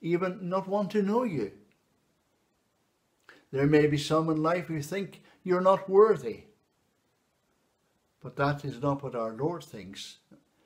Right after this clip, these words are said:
He comes to us and he says, "Now look, this is my message. I'm going to die,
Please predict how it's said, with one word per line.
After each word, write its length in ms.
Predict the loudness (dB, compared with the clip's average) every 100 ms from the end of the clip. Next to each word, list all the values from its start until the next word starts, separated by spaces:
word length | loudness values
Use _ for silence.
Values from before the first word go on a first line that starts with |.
| _ _
He 180 | -8 -8
comes 460 | -6 -2 -2 -2
to 180 | 0 2
us 420 | 2 0 -8 -12 _ _ _ _ _ _ -20 _ _
and 100 | -6
he 80 | -4
says, 360 | 0 2 2 2
"Now 120 | 2
look, 420 | 2 -2 -8 -8
this 240 | -4 -4 -4
is 120 | -4
my 240 | -2 0
message. 500 | 2 0 -2 -6 -4
I'm 140 | -4 -2
going 160 | -2
to 80 | 0
die, 500 | -2 -2 -2 -6 -10